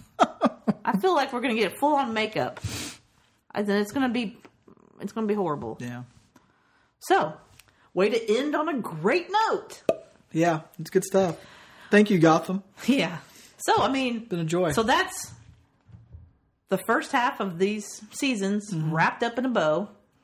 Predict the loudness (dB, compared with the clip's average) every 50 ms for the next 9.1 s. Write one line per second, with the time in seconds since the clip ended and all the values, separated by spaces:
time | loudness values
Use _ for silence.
0 | _ _ _ _ -8 -8 -8 -8 -10 _ _ _ _ _ _ _ _ _ _ -4
1 | 0 0 2 2 2 0 -2 -4 -6 -10 -18 -20 -20 -18 -8 -2 -2 -2 -2 0
2 | 0 2 2 2 0 0 0 0 -2 -2 -2 -2 0 0 0 0 -2 -2 0 0
3 | 0 0 0 0 0 0 -2 -4 -4 -2 -2 0 0 0 -2 -2 -6 -8 -10 _
4 | -2 0 0 2 2 2 0 0 0 0 -2 -2 -2 -4 -8 -18 -18 _ -2 0
5 | 0 0 0 0 0 0 0 2 0 -2 -2 -2 -2 0 0 0 -2 -4 -6 -10
6 | -20 -20 -20 -20 -20 -20 _ _ _ -10 -8 -6 -4 -4 -4 -2 2 2 2 2
7 | 2 0 0 0 0 2 0 -2 -2 -4 -6 -10 -8 -4 -2 -2 -2 0 2 4
8 | 4 4 4 2 -2 -4 -10 -16 -18 -18 -20 _ _ -4 -2 0 0 2 2 0
9 | 0